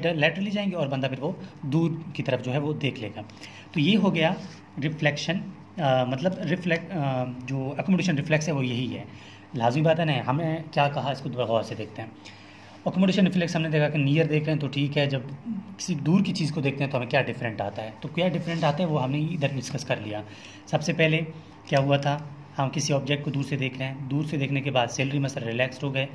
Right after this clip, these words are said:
सस्पेंसरी ligament पे टेंशन पड़ गई, तो direct lens flat हो गया, thin हो गया, उसके बाद pupil dilate हो गया, आई eyeball laterally चले गए, तो यही क्या है, Accommodation reflex है। यहाँ पर accommodation की बात हो गई दूर के लिए, ठीक है। अब हम near के लिए कहेंगे, अगर नज़दीक में हम कोई चीज़ देख रहे हैं तो क्या फ़र्क आ रहा है।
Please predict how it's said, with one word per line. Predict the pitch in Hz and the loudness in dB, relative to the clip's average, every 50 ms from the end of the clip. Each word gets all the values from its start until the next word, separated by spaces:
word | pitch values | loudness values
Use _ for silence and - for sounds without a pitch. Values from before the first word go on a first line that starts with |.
| - - - - | -12 -16 -16 -8
सस्पेंसरी | - - 139 139 - 165 147 - 147 139 | -4 -2 -2 0 0 0 -2 0 -2 -2
ligament | 135 139 135 131 127 127 127 | -2 0 0 0 0 -2 -4
पे | 131 | -4
टेंशन | 117 - 123 127 - - 139 | -4 -4 -4 -4 -2 -4 -4
पड़ | 147 147 139 | -4 -4 -4
गई, | 131 135 135 139 - - - - - - | -4 -4 -4 -6 -8 -10 -14 -16 -12 -8
तो | 147 | -4
direct | - 131 131 131 131 143 135 - | 0 2 4 4 4 2 0 0
lens | 120 120 131 139 131 - | 0 0 0 0 -2 -2
flat | - 117 123 131 - | 0 0 0 0 0
हो | 139 131 | -2 0
गया, | 135 135 135 135 - - - - - - - - | 0 0 -2 -2 -6 -10 -14 -16 -20 -10 -2 0
thin | 147 143 135 | 2 2 2
हो | 135 135 | 2 0
गया, | 123 135 139 143 | 0 0 0 0
उसके | 139 127 - 143 | -2 -4 -4 -4
बाद | 135 127 | -4 -2
pupil | - 151 151 147 139 123 | -2 -2 -2 -2 -2 -2
dilate | 120 113 117 120 143 143 147 | -2 -2 -2 -2 -2 -2 -2
हो | 139 131 | -2 -2
गया, | 131 131 139 139 143 | -2 -2 -2 -2 -2
आई | 143 139 135 | 0 0 0
eyeball | 127 135 123 113 | 0 -2 -2 0
laterally | 113 117 117 - 147 147 | -2 -2 -2 -2 -4 -4
चले | 143 - 135 131 131 | -4 -4 -4 -4 -2
गए, | 123 135 135 - - - - - - | -4 -6 -8 -10 -14 -18 -18 -10 -6
तो | - 135 | -4 -2
यही | 127 123 127 139 | -2 0 -2 -2
क्या | - 143 127 | 0 0 -2
है, | 113 - - - - - - - - - 165 | -2 -4 -8 -12 -16 -18 -18 -20 -10 -8 -8
Accommodation | 151 - 139 120 113 110 151 156 - | -6 -4 -4 -4 -4 -4 -4 -4 -6
reflex | 117 113 - - 107 101 98 - - | -6 -8 -8 -8 -10 -10 -10 -10 -12
है। | 117 - - - - - - - - - - - - - | -12 -14 -16 -20 -20 -20 -20 -20 -20 -20 -20 -18 -10 -4
यहाँ | 151 151 135 139 180 196 202 | -2 -2 0 0 0 0 2
पर | 190 190 175 175 - | 2 0 0 0 0
accommodation | 196 185 185 160 160 - 180 160 | -2 0 0 0 0 -2 -2 -4
की | 143 - 165 | -4 -4 -4
बात | 151 139 147 147 143 151 | 0 2 2 2 2 0
हो | 143 | 0
गई | 139 156 185 180 147 - - - - - 214 160 123 | 0 2 2 2 2 -2 -4 -8 -12 -10 -8 -4 2
दूर | 147 160 170 170 139 | 4 6 6 6 4
के | - 131 117 | 2 -2 -4
लिए, | 104 107 104 | -6 -6 -6
ठीक | 113 131 139 | -4 -4 -2
है। | 185 185 - - - - - - | -4 -4 -6 -10 -14 -12 -2 0
अब | 220 214 | 2 4
हम | 233 214 | 6 6
near | 165 151 160 180 202 190 | 6 6 8 8 8 6
के | - - | 6 2
लिए | 143 135 | 0 0
कहेंगे, | 120 135 117 110 110 113 117 | 0 -2 -4 -4 -4 -6 -4
अगर | 135 139 131 175 151 | -2 0 0 0 2
नज़दीक | 147 135 131 127 127 175 220 220 - | 2 0 0 0 0 0 0 0 0
में | 208 | 0
हम | 180 165 | 0 0
कोई | 202 180 | 0 0
चीज़ | - - 151 135 | 0 0 0 0
देख | 131 127 120 | 0 0 -2
रहे | 143 | -2
हैं | 135 147 | -4 -2
तो | - | 0
क्या | - 135 | 2 2
फ़र्क | 127 - 113 107 - - | 2 2 -2 -6 -6 -6
आ | 101 104 | -8 -8
रहा | 101 | -8
है। | 104 | -8